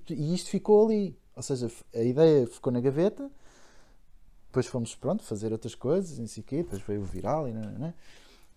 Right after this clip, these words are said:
E passado este tempo todo, tipo, "Ah pá, se calhar fazíamos mesmo o tal sci-fi do Estoril, pá." Que tinha ficado na gaveta, fomos buscar à gaveta e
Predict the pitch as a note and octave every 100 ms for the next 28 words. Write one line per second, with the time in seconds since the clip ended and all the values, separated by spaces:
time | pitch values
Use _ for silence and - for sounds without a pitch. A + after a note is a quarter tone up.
0 | - - - C3 - C3+ E3+ E3 E3+ -
1 | F#3 E3+ - F3+ F#3 G#3+ A#3 B3+ - -
2 | - - - - A3 - D#3+ A#2 - -
3 | - - - A3 - G#3+ A3 G#3 E3 F3+
4 | F#3 E3+ F3+ F3 E3+ - - - - -
5 | - - - F3 - F3 D#3+ - D#3+ D#3+
6 | D#3 D3+ - E3+ E3+ C#3+ - - - -
7 | - - - - - - - - - -
8 | E3+ F3 F3 - F3 F3 D#3+ D3+ D#3 F3
9 | F3+ - C#3+ - - - D3 D3 C#3+ C3+
10 | D3+ F3 F3 - - - - - - -
11 | - B2+ B2+ C3 C3 B2 B2+ B2 B2